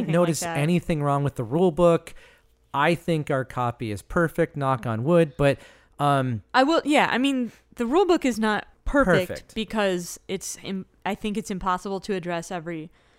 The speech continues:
Speaker 1: possible question. I mean, we actually kind of lost on a technicality that wasn't addressed extremely clearly in the
Speaker 2: Yeah.
Speaker 1: rule book that we later were like, "No, I think this is really the way you should interpret it." But I still think it's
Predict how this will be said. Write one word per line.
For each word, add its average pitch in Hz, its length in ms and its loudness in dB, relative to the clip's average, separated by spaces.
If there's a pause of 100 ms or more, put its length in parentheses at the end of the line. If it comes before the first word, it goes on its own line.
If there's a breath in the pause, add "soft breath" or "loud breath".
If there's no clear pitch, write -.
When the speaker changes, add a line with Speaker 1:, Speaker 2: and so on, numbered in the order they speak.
(220 soft breath)
Speaker 1:
possible 202 380 0
question. 254 380 2
I 214 80 4
mean, 214 180 2
we 233 180 6
actually 208 360 4
kind 190 240 -2
of 170 100 -8
lost 180 320 2
on 180 80 -2
a 170 80 -4
technicality 190 800 -2
that 175 160 -4
wasn't 180 340 0
addressed 170 400 -4
extremely 185 600 -6
clearly 226 640 -4
in 269 80 -4
the 269 60 0
Speaker 2:
Yeah. 285 220 0
Speaker 1:
rule 302 180 0
book 311 440 -4
that 190 140 -2
we 196 100 -6
later 190 360 0
were 175 140 -2
like, 170 360 -2 (460 soft breath)
"No, 233 240 10
I 220 80 8
think 254 220 2
this 196 180 2
is 190 120 2
really 185 220 4
the 180 100 4
way 175 120 4
you 170 140 0
should 170 180 -6
interpret 165 420 -6
it." - 180 -10 (600 soft breath)
But 190 320 2 (280)
I 220 120 6
still 240 340 4
think 226 200 0
it's 190 180 -6